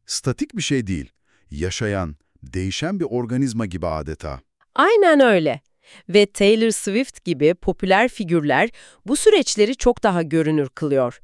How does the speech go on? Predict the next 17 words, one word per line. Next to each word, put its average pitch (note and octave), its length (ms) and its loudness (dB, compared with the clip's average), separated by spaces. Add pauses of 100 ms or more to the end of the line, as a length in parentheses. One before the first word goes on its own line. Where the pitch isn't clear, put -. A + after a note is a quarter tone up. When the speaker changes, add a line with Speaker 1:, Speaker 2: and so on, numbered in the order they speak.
(320)
Speaker 2:
Onların G#3 360 4
hayatındaki G3+ 840 2
değişimler E3 680 0 (240)
spot - 400 -2
ışıkları G#3 480 0
altında E3 460 -2
olduğu E3 440 0
için C4+ 440 0 (320)
dil C4+ 220 2
ve A#3 100 4
kimlik G3+ 400 -2
arasındaki G3+ 680 0
bu E3+ 80 -4
karmaşık F3 600 -2
dansı F3 340 0
incelemek E3+ 600 0
için B3+ 280 -2